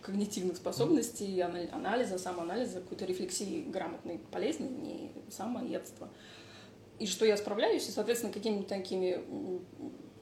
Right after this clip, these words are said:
Speaker 1: так скажем, э,
Speaker 2: Ну, такими
Speaker 1: эпизодичными,
Speaker 2: практиками,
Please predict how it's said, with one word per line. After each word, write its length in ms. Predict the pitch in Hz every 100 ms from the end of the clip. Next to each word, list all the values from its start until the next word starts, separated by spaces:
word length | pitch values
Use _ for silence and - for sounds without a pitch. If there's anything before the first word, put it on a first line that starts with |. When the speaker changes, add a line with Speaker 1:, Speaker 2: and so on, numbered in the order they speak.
| - - -
Speaker 1:
так 160 | 208 -
скажем, 420 | - 185 185 190 - - 196 -
э, 600 | 190 180 175 - - - - - - - - - - -
Speaker 2:
Ну, 60 | 190
такими 140 | 185 -
Speaker 1:
эпизодичными, 920 | 214 220 220 - - 208 202 131 123
Speaker 2:
практиками, 360 | 123 117 113